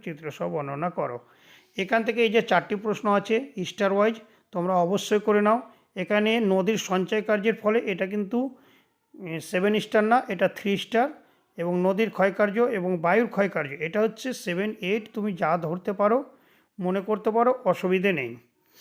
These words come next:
এবার চলে এসো বায়ুমণ্ডল। তো বায়ুমণ্ডল থেকে দুই মার্কের বৈপরীত্য উষ্ণতা কাকে বলে, সমষ্ণ রেখা কাকে বলে, কার্যকরী সৌর বিকিরণ কাকে বলে, জেট বায়ু কী, এর বৈশিষ্ট্য কী, নিরক্ষীয় শান্ত বলয়, ও,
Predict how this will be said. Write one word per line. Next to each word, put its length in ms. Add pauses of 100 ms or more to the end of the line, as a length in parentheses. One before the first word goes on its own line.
(320)
এবার 300
চলে 240
এসো 220
বায়ুমণ্ডল। 680 (760)
তো 80
বায়ুমণ্ডল 460
থেকে 220
দুই 180
মার্কের 360 (120)
বৈপরীত্য 480
উষ্ণতা 340
কাকে 260
বলে, 220
সমষ্ণ 420
রেখা 240
কাকে 240
বলে, 160
কার্যকরী 520
সৌর 240
বিকিরণ 400
কাকে 240
বলে, 220
জেট 240
বায়ু 240
কী, 200
এর 80
বৈশিষ্ট্য 480
কী, 220 (480)
নিরক্ষীয় 360
শান্ত 300
বলয়, 340 (500)
ও, 380